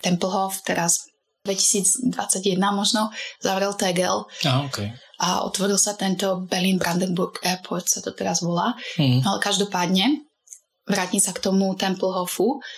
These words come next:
Speaker 1: V roku dvetisíc osem zavrel, tam bol, myslím, v roku dvetisíc štrnásť alebo podobne, tam bolo referendum pre Berlínčanov s otázkou, čo spraviť s tým priestorom.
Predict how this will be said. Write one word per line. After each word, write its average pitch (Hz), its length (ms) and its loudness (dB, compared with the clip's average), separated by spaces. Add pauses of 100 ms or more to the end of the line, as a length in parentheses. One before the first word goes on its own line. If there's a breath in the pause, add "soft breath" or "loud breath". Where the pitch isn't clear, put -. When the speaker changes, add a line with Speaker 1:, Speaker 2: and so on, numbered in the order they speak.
(420 loud breath)
Speaker 1:
V 254 260 -4
roku 208 220 0
dvetisíc 196 420 2
osem 262 300 4
zavrel, 196 400 0
tam 226 160 2
bol, 190 160 2
myslím, 196 400 2
v 208 80 2
roku 208 180 -2
dvetisíc 214 720 2
štrnásť 233 560 2
alebo 196 220 2
podobne, 185 480 2
tam 202 160 0
bolo 202 240 0
referendum 196 800 2 (800 loud breath)
pre 202 160 0
Berlínčanov 202 960 0
s - 260 -2
otázkou, 196 500 2
čo 190 160 0
spraviť 196 440 0
s - 120 2
tým 220 120 2
priestorom. 175 640 2